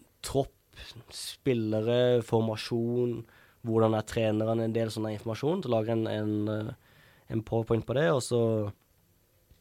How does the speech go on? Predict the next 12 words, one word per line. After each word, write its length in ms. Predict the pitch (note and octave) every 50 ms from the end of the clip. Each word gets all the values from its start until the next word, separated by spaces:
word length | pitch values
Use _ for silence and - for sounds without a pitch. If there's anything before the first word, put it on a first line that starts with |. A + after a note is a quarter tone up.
| _ - _ -
så 120 | - C3
møter 300 | B2 A#2 G#2+ G2+ - A2
jeg 100 | A#2 G#2+
Perry 280 | - A2+ G#2 G2+ G#2 G#2+
og, 220 | G#2 G#2 G#2 G#2 G#2+
og 100 | A2 G#2+
Lagerbäck, 500 | G2+ G2+ G2+ G#2 G2+ G#2+ G2+ - - G#2+
eh, 300 | G#2 G#2 G2+ G2+ G2 G2+ - _ _ - - _ _ _ -
en 200 | A2 A2 A2 A2
ukes 280 | G#2 G2+ - A2 - -
tid 260 | - - G#2+ G#2+ G2+
før, 380 | - - G#2+ G#2+ G#2+ G#2 G2+